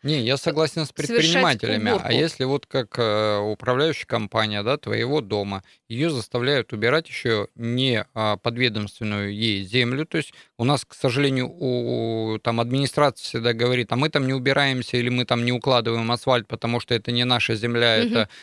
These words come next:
Speaker 1: а, придомовая территория». А как убираться, так, э, значит, должны убираться еще и жители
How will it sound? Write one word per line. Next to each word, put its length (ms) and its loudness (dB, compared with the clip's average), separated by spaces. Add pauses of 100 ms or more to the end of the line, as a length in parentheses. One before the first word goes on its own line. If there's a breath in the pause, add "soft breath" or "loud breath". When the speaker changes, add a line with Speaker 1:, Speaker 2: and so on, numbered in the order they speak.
(200 loud breath)
Speaker 1:
а, 400 0 (240)
придомовая 800 2
территория». 720 0 (280 soft breath)
А 100 -4
как 240 -2
убираться, 580 2
так, 220 -4
э, 240 4
значит, 400 -4
должны 320 0
убираться 580 2
еще 280 -2
и 200 0
жители 460 -2